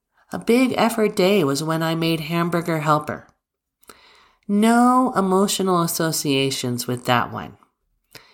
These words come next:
It was one of Genevieve's favorite dishes, so that was perfect. A fried steak here or there, breakfast.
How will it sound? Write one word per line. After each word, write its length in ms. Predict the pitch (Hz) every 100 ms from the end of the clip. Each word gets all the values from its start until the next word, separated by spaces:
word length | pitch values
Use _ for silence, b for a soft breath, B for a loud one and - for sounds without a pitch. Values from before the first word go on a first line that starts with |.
| B
It 100 | 190
was 220 | 202 214
one 240 | 208 220 226
of 180 | 233
Genevieve's 680 | 233 196 196 180 143 120 -
favorite 600 | - 139 131 131 123 -
dishes, 540 | 131 131 - 90 - - -
so 480 | - 160 147 147
that 260 | 143 147 90
was 200 | 135 135
perfect. 640 | - 110 - - - - - _ _ b b b b b b b
A 60 |
fried 420 | 147 175 180 214
steak 520 | 214 - 190 196 202 202
here 300 | 196 196 196
or 60 |
there, 640 | 190 185 185 185 185 190 - _ _ _ _ _ _ _ -
breakfast. 1080 | 147 185 - 208 208 208 202 - - -